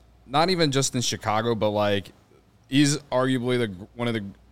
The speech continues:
if not the, one of the greatest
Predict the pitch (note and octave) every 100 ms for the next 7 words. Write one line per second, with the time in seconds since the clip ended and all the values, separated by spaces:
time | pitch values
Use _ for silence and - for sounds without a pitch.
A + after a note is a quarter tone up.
0 | - - C#3 C#3 B2 A#2+ B2 G#2+ A#2+ B2
1 | A#2+ A2 A2 G#2+ A#2+ A#2+ G#2+ A2+ G2 E2+
2 | A2 A2 G2+ G2 G#2 A2 A2 -